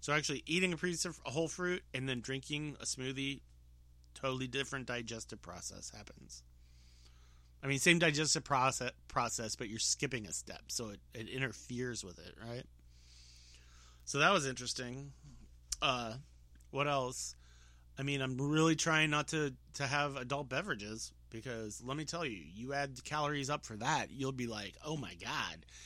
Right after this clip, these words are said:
And I'm not talking beer. I mean, you can go have, like, just like so-, like Scotch on the Rocks or something. Look it up. You'll be amazed. You know, I,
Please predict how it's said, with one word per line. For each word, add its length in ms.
And 100
I'm 60
not 160
talking 360
beer. 280
I 60
mean, 180
you 120
can 140
go 120
have, 220
like, 380
just 220
like 160
so-, 280
like 200
Scotch 420
on 80
the 80
Rocks 380
or 60
something. 400
Look 180
it 80
up. 200
You'll 140
be 120
amazed. 560
You 60
know, 100
I, 320